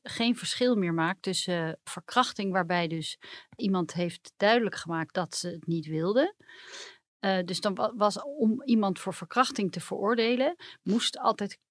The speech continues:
kunnen worden aannemelijk gemaakt dat de vrouw had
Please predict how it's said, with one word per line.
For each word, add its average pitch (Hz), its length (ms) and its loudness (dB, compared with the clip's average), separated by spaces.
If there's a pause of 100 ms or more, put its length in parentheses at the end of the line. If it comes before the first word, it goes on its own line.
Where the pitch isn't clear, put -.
(100)
kunnen 196 260 0
worden 175 380 0 (160)
aannemelijk 220 640 4
gemaakt 208 480 2
dat 202 160 2
de 180 60 -6
vrouw 185 480 4 (380)
had 175 360 -6